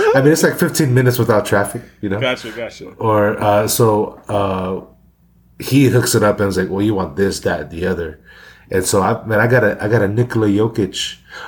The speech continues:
Speaker 1: Oh, there's another one. Uh, what is it? Optic? Optic is another brand as well.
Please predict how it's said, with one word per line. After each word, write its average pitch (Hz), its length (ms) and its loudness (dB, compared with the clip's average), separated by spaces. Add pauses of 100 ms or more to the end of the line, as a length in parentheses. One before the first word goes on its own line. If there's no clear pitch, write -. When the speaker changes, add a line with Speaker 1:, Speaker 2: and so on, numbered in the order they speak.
Speaker 1:
Oh, 147 100 4
there's 151 200 4
another 156 280 2
one. 123 200 0
Uh, 117 340 -2
what 131 100 -4
is 95 120 -6
it? 90 140 -4 (120)
Optic? - 580 -8 (680)
Optic 117 400 0
is 110 120 2
another 104 320 2
brand 117 440 0
as 95 160 -4
well. 110 320 -4